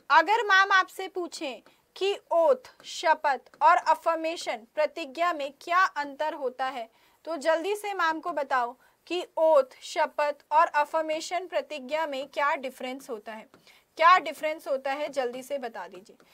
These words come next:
जब हम ओथ की बात करते हैं, शपथ की बात करते हैं, तो शपथ दिलाई जाती है और जो अफर्मेशन होती है, जो प्रतिज्ञा होती है, वो सेल्फ प्रॉमिसेस होती हैं जो ली जाती हैं। ठीक, काम ये दोनों ही नहीं करते, ना शपथ वाले ना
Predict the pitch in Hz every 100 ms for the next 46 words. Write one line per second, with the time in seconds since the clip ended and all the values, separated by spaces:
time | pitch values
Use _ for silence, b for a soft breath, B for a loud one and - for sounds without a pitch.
0 | b - 269 349 415 427 - 311 339 415
1 | - 403 330 311 302 - 294 - 262 240
2 | - 294 269 330 330 370 302 269 262 285
3 | 254 262 269 339 349 302 269 330 403 302
4 | 269 269 262 302 277 240 196 214 208 202
5 | b b b 294 262 349 320 320 330 311
6 | 320 370 381 370 269 302 311 294 302 294
7 | 269 262 277 240 311 349 269 294 302 320
8 | 339 349 - 311 370 - - - 269 269
9 | 320 - 370 349 269 269 277 311 320 381
10 | 294 277 277 233 190 202 202 _ b b
11 | b 392 392 349 294 330 349 330 269 277
12 | 302 370 349 320 294 269 285 339 320 -
13 | 277 285 285 285 277 294 320 349